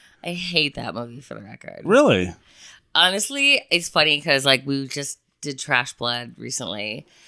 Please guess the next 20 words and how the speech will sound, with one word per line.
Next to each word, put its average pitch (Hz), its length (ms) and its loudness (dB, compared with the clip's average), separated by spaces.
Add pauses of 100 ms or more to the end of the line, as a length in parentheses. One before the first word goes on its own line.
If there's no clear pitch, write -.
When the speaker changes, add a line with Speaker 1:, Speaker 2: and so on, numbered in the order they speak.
(320)
Speaker 1:
and 139 460 2
there 139 260 -2 (100)
used 151 280 -10
to 160 60 -12
be 151 100 -6
that 135 260 0
Zactivity 127 1040 -6
that 135 200 -2
was 127 120 -10
on 127 160 -2
the 123 80 -8
show 135 380 0
that 117 180 0
was 127 160 -6
like, 120 380 0 (400)
it 143 80 -6
was 139 100 -8
like 135 320 -4
your, 131 800 -4 (1040)
your 139 280 -14